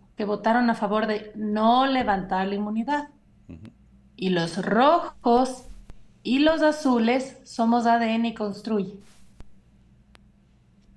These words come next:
Speaker 2: Ahora, Verónica Abad mantiene vigente su aspiración también de ocupar la vice-,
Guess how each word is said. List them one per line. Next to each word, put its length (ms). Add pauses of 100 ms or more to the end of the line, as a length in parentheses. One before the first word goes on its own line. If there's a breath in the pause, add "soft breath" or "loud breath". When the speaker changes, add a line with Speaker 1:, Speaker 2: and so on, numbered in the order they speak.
(2000 soft breath)
Speaker 2:
Ahora, 360
Verónica 440
Abad 180
mantiene 1080
vigente 600
su 100
aspiración 500
también 280
de 80
ocupar 380
la 100
vice-, 260